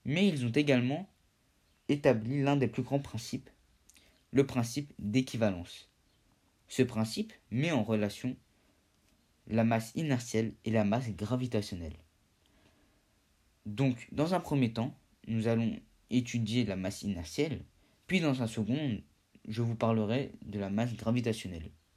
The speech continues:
Tout d'abord, parlons de la masse inertielle. La masse inertielle associée à un objet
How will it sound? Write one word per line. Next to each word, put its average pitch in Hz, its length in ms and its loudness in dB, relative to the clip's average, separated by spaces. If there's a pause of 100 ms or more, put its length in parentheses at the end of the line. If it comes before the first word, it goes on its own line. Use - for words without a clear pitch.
(1600)
Tout 135 100 0
d'abord, 120 560 2
parlons 147 240 2
de 131 100 0
la 107 120 2
masse 131 280 0
inertielle. 110 460 -4 (1000)
La 120 100 4
masse 165 260 0
inertielle 151 580 0 (160)
associée 110 440 -2
à 101 60 2
un 90 100 -6
objet 95 400 -6